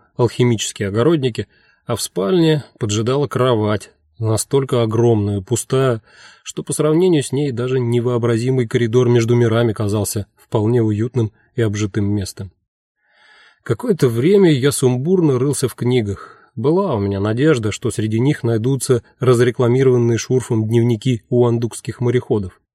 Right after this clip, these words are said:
Или, к примеру, жизнеописания великих магистров.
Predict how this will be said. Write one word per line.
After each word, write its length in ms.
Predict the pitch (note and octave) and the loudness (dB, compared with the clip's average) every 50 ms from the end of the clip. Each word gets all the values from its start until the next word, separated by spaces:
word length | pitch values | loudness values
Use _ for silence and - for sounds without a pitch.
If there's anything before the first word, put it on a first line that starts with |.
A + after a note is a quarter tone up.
| _ _ _ - | _ _ _ -4
Или, 300 | C3 D#3 G3 G3+ F3+ C#3 | -2 0 2 4 4 2
к 120 | G#2+ - - | 2 -2 -2
примеру, 460 | - A#2+ A#2+ A2+ B2+ E3 F3 D#3+ C3 | 0 2 2 4 4 4 2 2 2
жизнеописания 800 | A#2 C3+ A#2+ A2 A#2 A2 G#2+ - A2+ - - B2+ C#3+ D3 C3 A2 | 2 2 2 2 0 0 0 -2 -2 -2 0 2 2 2 2 2
великих 420 | G2 A2 A2 C3 D3+ - - - | 2 0 0 0 -2 -4 -4 -2
магистров. 640 | A#2 A2+ A2 F#2+ G2 G2 F#2+ - - - G#2 - | -2 -2 -2 -2 -2 -4 -6 -6 -10 -16 -16 -16